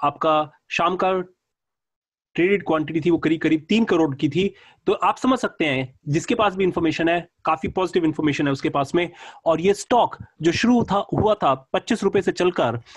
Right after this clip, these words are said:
मॉर्निंग में ओप-, ओपन हुआ पच्चीस रुपए, जो कि लोअर सर्किट था, और चलते चलते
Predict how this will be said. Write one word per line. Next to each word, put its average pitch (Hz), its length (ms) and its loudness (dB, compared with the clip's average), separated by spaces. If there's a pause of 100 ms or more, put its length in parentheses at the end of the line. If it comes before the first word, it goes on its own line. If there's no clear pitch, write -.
(140)
मॉर्निंग 180 260 2
में 185 80 4
ओप-, 170 280 -2
ओपन 170 200 2
हुआ 190 120 0
पच्चीस 190 320 -2
रुपए, 190 200 2
जो 147 160 0
कि 151 100 2
लोअर 165 200 4
सर्किट 196 260 -4
था, 220 200 0 (320)
और 180 200 0
चलते 262 200 2
चलते 147 400 -2